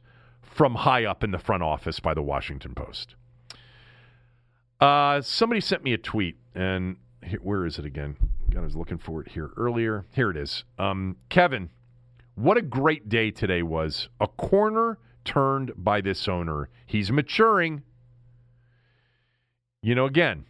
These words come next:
yesterday, firing Bruce Allen was the most obvious move of all time. We shouldn't take it and be gullible and soak it in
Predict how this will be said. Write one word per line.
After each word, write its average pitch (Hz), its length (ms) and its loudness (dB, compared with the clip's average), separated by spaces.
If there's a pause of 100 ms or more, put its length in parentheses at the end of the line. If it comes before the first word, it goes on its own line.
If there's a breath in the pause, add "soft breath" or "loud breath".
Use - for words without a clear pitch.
(200)
yesterday, 156 680 2
firing 156 760 2
Bruce 131 360 0
Allen 139 500 0
was 104 280 0
the 104 100 0
most 101 340 0 (180)
obvious 131 600 2
move 113 500 0
of 95 160 -2
all 92 220 2
time. 65 460 -6 (120)
We 85 140 -4
shouldn't 131 480 -2 (280)
take 113 360 -2
it 117 140 -2 (100)
and 85 220 -2
be 87 100 -6 (160)
gullible 101 720 0
and 87 400 -2 (360 loud breath)
soak - 540 0
it 127 120 2
in 107 420 0